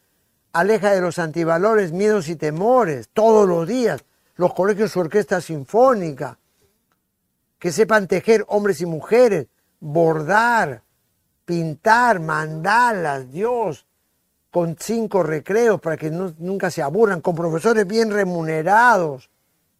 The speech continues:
Por favor, la mayor inversión es en nutrición, en educación. Vamos, este mandala indica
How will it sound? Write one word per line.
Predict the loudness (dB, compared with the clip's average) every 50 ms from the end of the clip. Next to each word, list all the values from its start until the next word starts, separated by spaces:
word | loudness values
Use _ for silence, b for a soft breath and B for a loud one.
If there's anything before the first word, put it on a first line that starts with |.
| _ _ _ _ _ _ _ _ _ _ _ _ _ _ _ _ _ _ _ _ _ _ _ _ _ _ -14
Por | -14 -14
favor, | -14 -14 -16 -16 -16 -14 -10 -6 -4 -2 0 0 -2 -4 -6 -10 _ _ _ _ _ _ _ _ _ _ _ _ _ _ _ -10
la | -8 -8
mayor | -6 -4 -2 0 0 0
inversión | 0 0 -2 -4 -4 -4 -2 -2 -2 -2 -4 -8 _ _ _ _ _ _ _ _ _ _ _ _ _ -4
es | -2 -2 -2 -4 -6 -8
en | -6 -6 -4 -4
nutrición, | -6 -6 -8 -8 -8 -10 -10 -10 -6 -2 -2 -2 -2 -4 -8 _ _
en | -10 -8 -6
educación. | -6 -6 -6 -8 -10 -12 -12 -12 -14 -18 -18 -20 _ _ _ _ _ _ _ _ _ _ _ _ _ _ _ _ _ _ _ _ _ _
Vamos, | -2 0 0 0 -2 -8 -14 _ _ _ _ _ _ _ _ _
este | _ 0 2 2
mandala | 2 2 2 4 6 6 6 4
indica | 2 0 0 -2 -4 -4 -4 -6 -6 -8 -12